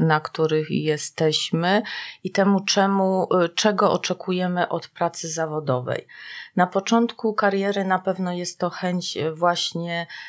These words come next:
zdobywania, e, coraz większego doświadczenia. E, czyli tym, ten rozwój zawodowy będzie znaczył, e, umiem znacznie więcej robić od, niż, ni-, nauczyłam się znacznie więcej niż tego, co umiałem rok czy dwa lata temu.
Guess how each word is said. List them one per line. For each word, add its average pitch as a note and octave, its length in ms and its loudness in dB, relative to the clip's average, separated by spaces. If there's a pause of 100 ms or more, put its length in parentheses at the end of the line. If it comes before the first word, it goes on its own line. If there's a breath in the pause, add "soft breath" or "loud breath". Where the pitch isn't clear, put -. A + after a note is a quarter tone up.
(120)
zdobywania, F#3+ 1080 2
e, - 140 -4
coraz F#3 520 2
większego E3+ 540 -2
doświadczenia. D3+ 1000 -2 (480 loud breath)
E, D#3+ 200 6
czyli F3+ 320 -2
tym, F#3 480 0
ten F#3 180 2
rozwój F#3 380 2
zawodowy F3 920 2
będzie F3 320 0
znaczył, F3 800 0
e, E3+ 240 6
umiem G3 560 4 (100)
znacznie F#3+ 520 2
więcej F3 580 2
robić E3 420 0
od, D#3+ 320 -2 (200)
niż, E3 420 0 (100)
ni-, E3 320 0
nauczyłam F3+ 480 2
się F3+ 140 -2
znacznie F3+ 420 0
więcej E3+ 340 -2
niż E3 160 0
tego, E3 240 -4
co D#3+ 180 -6
umiałem D#3+ 440 -2
rok D3+ 220 -2
czy - 140 -12
dwa C#3+ 160 -2
lata C#3+ 300 0
temu. C3 320 -2